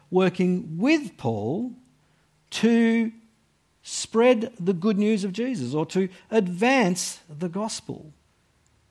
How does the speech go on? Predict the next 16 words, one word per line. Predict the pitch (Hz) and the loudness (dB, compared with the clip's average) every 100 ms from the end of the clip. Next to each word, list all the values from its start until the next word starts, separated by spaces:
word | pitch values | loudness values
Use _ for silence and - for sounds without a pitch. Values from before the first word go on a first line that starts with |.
| _ _ _ _ _ _ | _ _ _ _ _ _
Points | - 190 160 | 0 0 0
to | 208 | 0
this | 190 - | 0 0
idea | 180 190 190 208 208 | -2 -2 0 2 2
of, | 190 - _ _ _ | 0 -8 _ _ _
like | 175 180 | -2 -2
all | - 214 269 | -2 0 0
partnerships | 277 151 110 113 - 120 | 0 -2 -2 -8 -10 -12
do, | - 131 190 | -10 -6 -4
what | 247 220 | -4 -4
happens | 220 254 196 | -4 -4 -4
when | 208 | -2
you | 214 208 | 0 -2
enter | 202 214 208 240 | -2 -4 -4 -6
a | 226 | -8
partnership? | 220 226 262 285 320 - 190 | -4 -2 -2 -4 -10 -10 -12